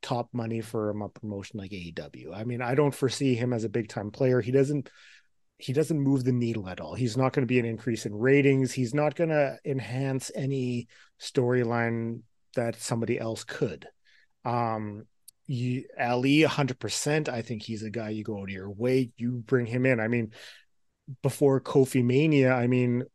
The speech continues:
Mustafa Ali was the guy that Daniel, or Bryan Danielson, he was pushing for Mustafa to get that, that shot. And it seemed like that's the way they were going until he unfortunately got injured. So I could definitely see,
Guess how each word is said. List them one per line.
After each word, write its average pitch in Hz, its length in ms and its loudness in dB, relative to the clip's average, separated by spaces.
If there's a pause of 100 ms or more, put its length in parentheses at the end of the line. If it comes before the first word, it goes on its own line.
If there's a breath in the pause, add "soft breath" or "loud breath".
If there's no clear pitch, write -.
(120)
Mustafa 135 560 0
Ali 123 300 4
was 131 200 4
the 123 100 -2
guy 117 300 0
that 113 300 0
Daniel, 107 420 -2 (180)
or 110 160 0
Bryan 110 320 0
Danielson, 123 480 -2
he 120 140 0
was 151 140 2
pushing 156 380 0
for 131 500 4
Mustafa 120 520 -2
to 113 80 0
get 120 460 -2
that, 123 340 -2
that 101 200 -10
shot. 92 380 -4 (420 soft breath)
And 127 140 -2
it 139 80 -4
seemed 160 200 0
like 147 160 2
that's 131 240 2
the 139 100 4
way 127 100 4
they 123 100 4
were 123 100 2
going 117 260 0
until 110 260 -8
he 107 120 -6
unfortunately 107 580 -8
got 104 100 -4
injured. 113 460 -4
So 107 300 -4 (440 soft breath)
I 120 160 -2
could 139 240 -2
definitely 135 460 2
see, 127 600 2